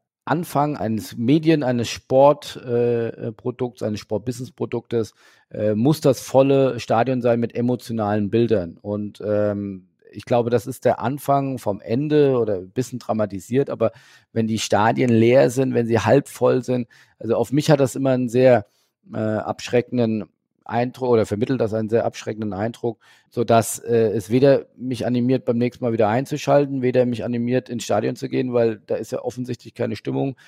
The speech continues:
und ich kann mir auch nicht vorstellen, dass das, äh, für Sponsoren unglaublich, äh, anziehend wirkt. Also insofern glaube ich, ein ganz wichtiger Job von Sportrechteinhaltern ist, das Stadion voll zu machen.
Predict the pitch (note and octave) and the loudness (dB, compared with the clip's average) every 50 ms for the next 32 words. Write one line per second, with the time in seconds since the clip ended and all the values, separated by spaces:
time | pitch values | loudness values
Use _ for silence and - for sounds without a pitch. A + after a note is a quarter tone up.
0 | - _ _ - C3+ B2+ A#2 - C3+ B2 C3 B2 A#2 A#2 B2 A#2+ - - C3 B2+ | -20 _ _ -4 -2 -2 0 2 2 2 2 2 0 0 -2 -2 -2 -2 -2 -2
1 | - - C3+ B2+ B2 A2 - B2 A#2 G#2+ - - - A#2 A2+ G#2+ A#2+ A#2+ A2 - | -2 -2 -4 -4 -4 -4 -4 -6 -6 -6 -8 -6 -4 -4 -4 -4 -4 -6 -6 -8
2 | - - A2 A2 G#2 A2+ B2 C#3 C#3+ C3 - - A#2+ B2+ B2+ A2+ - A#2+ A#2 G#2+ | -8 -6 -6 -4 -2 0 0 0 0 0 -4 -8 -12 -12 -12 -8 -6 -4 -4 -4
3 | - A2 G#2+ G2 - - - G#2 G#2 G2+ G2 F#2+ F#2 - G#2+ G#2 - - A2 G#2 | -4 -8 -10 -12 -12 -10 -8 -6 -4 -4 -4 -6 -8 -8 -8 -10 -8 -8 -8 -8
4 | G2+ G2 - - G2+ A2 A#2+ - - - A#2 A2+ A#2+ A#2+ A#2+ C3 C#3 - - C#3 | -8 -8 -6 -4 -2 -2 -2 -2 -2 0 2 2 2 2 2 2 2 4 4 4
5 | C3+ C3 A#2+ _ _ _ _ _ _ - B2+ B2 B2+ C3 B2 - - B2 A#2 A#2 | 4 4 2 _ _ _ _ _ _ 0 2 4 4 4 2 -2 -4 -6 -4 -2
6 | A#2 B2+ C#3+ C3+ C3 C#3+ C3 - - B2+ A#2 A2+ - - C3 C3 C3+ - _ _ | -2 -2 -2 -2 -4 -8 -8 -8 -2 0 0 0 0 2 2 2 2 2 _ _
7 | _ _ _ _ _ _ _ _ _ - - B2+ A#2+ A#2 A2 - - - A#2 A#2+ | _ _ _ _ _ _ _ _ _ -2 0 2 2 0 -2 -6 -2 0 2 2
8 | A#2 A2 A#2+ B2+ B2+ - D3+ C#3+ B2+ A#2 A2+ A2+ B2+ B2+ - B2+ B2 A#2+ - - | 4 4 2 2 2 0 -4 -4 -2 -2 -2 -2 -2 -2 -2 -4 -4 -4 -6 -10
9 | - - A#2 A2+ - - G#2+ - - A2+ A2 B2 B2+ A#2 G2 F2 - G2+ G2+ - | -12 -12 -12 -8 -6 -4 -6 -2 0 2 2 2 2 0 -4 -6 -6 -8 -8 -8
10 | - - G2+ F#2+ F2+ F2 E2+ - F2 | -10 -12 -10 -10 -10 -10 -12 -14 -16